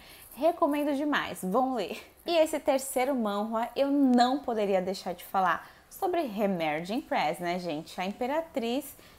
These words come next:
que se casa novamente. Eu vou falar um pouco sobre ele, não vou me aprofundar muito,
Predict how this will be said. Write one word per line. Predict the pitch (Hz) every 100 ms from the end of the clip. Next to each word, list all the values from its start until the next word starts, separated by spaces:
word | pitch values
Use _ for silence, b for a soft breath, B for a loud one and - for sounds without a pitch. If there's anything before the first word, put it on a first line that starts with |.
| _
que | 311
se | 311 330
casa | - 247 240 269
novamente. | 262 269 277 269 202 208 240 - 254 B B -
Eu | -
vou | 370
falar | 349 311 330
um | 415
pouco | - 240 220 - 285 294 -
sobre | - - 226 202
ele, | 214 180 185 214 220 -
não | 233 294 311
vou | 269
me | 247
aprofundar | 240 226 220 - 208 190
muito, | 202 208 226 262 277 330